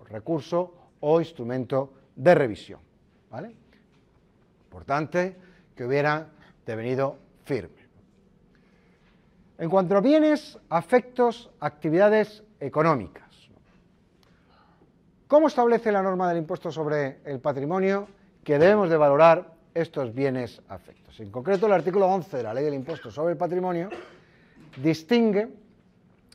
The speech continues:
dos supuestos. El supuesto en el que el sujeto pasivo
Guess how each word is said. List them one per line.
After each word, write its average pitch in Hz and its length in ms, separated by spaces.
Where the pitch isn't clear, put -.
dos 151 320
supuestos. - 800
El 147 120
supuesto 247 840
en 170 140
el 170 180
que 160 400
el 156 120
sujeto 247 500
pasivo 160 680